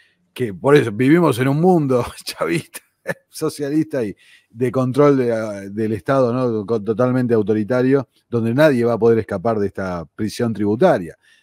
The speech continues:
eh, alrededor del mundo. Eh, por ahí va la cosa, ¿no? Ciertamente es una aberración que ya hay varias profesiones, como por ejemplo los despachantes de aduana, que están obligados a,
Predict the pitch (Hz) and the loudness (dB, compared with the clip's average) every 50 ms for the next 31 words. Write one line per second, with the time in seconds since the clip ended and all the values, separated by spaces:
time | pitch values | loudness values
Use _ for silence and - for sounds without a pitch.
0 | _ _ _ _ - 101 98 98 95 95 92 92 92 90 90 - - 98 95 92 | _ _ _ _ -10 -8 -6 -4 -4 -4 -4 -6 -6 -6 -8 -10 -10 -10 -6 -4
1 | 104 107 113 117 113 110 107 104 104 98 90 82 78 78 76 _ _ _ _ _ | 0 2 2 2 2 2 2 0 -2 -2 -4 -8 -10 -16 -20 _ _ _ _ _
2 | _ _ _ _ _ _ 113 107 104 101 101 101 98 98 95 98 95 92 90 90 | _ _ _ _ _ _ -6 -4 -2 -2 0 -2 -2 -2 -4 -4 -4 -4 -4 -4
3 | 90 90 90 90 90 90 87 _ - 131 127 135 131 123 120 113 107 104 98 - | -4 -6 -6 -6 -8 -8 -10 _ 0 4 4 6 6 4 4 2 0 -2 -4 -4
4 | 95 85 - - - 80 90 120 139 143 127 101 90 - - 127 120 110 117 113 | -8 -10 -10 -14 -14 -8 -6 -4 -4 -4 -6 -10 -14 -4 -2 -2 0 0 0 0
5 | 123 127 131 135 120 - 113 104 107 110 113 110 104 110 117 110 - - 143 139 | 0 0 0 -2 -4 -4 -4 -4 -2 0 0 0 0 -2 -4 -4 -2 -2 -2 0
6 | 143 160 165 _ _ _ _ _ _ _ _ _ _ _ - - 104 101 101 101 | 0 -2 -6 _ _ _ _ _ _ _ _ _ _ _ -8 -6 -4 -4 -4 -4
7 | 101 98 - - 127 127 127 123 131 139 135 127 123 120 113 110 104 101 98 95 | -4 -6 -4 -2 0 2 2 2 2 2 2 2 2 2 2 2 0 0 -2 -4
8 | 92 - 107 101 - 101 95 - - 127 123 123 113 - 98 92 87 90 92 92 | -4 -4 -6 -6 -6 -8 -10 -4 -4 -2 -2 -2 -4 -4 -6 -6 -4 -4 -4 -4
9 | 104 117 117 107 101 98 98 95 92 87 82 87 90 - - 87 - 107 104 101 | -4 -2 0 0 0 0 0 0 -2 -2 -4 -6 -8 -8 -8 -10 -8 -8 -4 -4
10 | 104 92 92 98 104 107 110 113 110 95 87 - 104 101 92 87 82 85 87 90 | -4 -4 -2 -2 -2 -2 -2 -2 -4 -6 -6 -6 -6 -6 -6 -6 -8 -8 -8 -8
11 | 90 92 90 85 78 - - 73 69 69 | -6 -8 -8 -10 -14 -16 -20 -20 -20 _